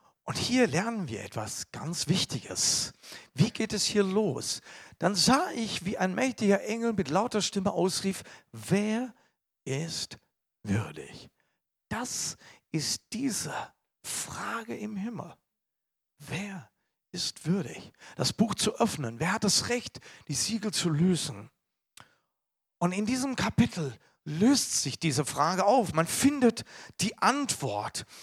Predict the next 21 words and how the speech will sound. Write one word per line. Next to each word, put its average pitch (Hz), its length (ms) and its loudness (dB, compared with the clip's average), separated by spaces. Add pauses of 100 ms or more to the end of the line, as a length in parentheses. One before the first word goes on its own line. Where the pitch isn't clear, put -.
(120)
Und 170 80 0
Nummer 208 220 6
eins, 254 540 4 (420)
die 190 80 10
Antwort 233 560 4
heißt, 226 440 2 (220)
es 226 240 4
ist - 300 0
der 208 140 8
Löwe 233 760 6 (180)
von 247 380 -4
Juda, 220 520 2 (1700)
die 175 220 2
Wurzel 175 480 0
Davids. - 1000 -6 (1040)
Und 147 160 -4
ihr 156 200 4
wisst 233 320 6
ja 147 140 4
jetzt - 300 -4
alle, 214 260 4